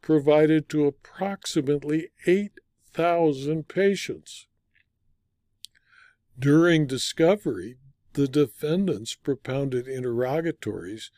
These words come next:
designed to obtain the specifics of geico's allegations.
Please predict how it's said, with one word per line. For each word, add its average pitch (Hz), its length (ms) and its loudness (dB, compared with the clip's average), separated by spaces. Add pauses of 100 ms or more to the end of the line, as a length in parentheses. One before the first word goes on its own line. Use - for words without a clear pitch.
(500)
designed 151 920 0
to 160 180 0
obtain 151 480 -2
the 135 140 -2
specifics - 1040 -2
of 117 120 -6
geico's 123 720 0
allegations. 127 1120 -4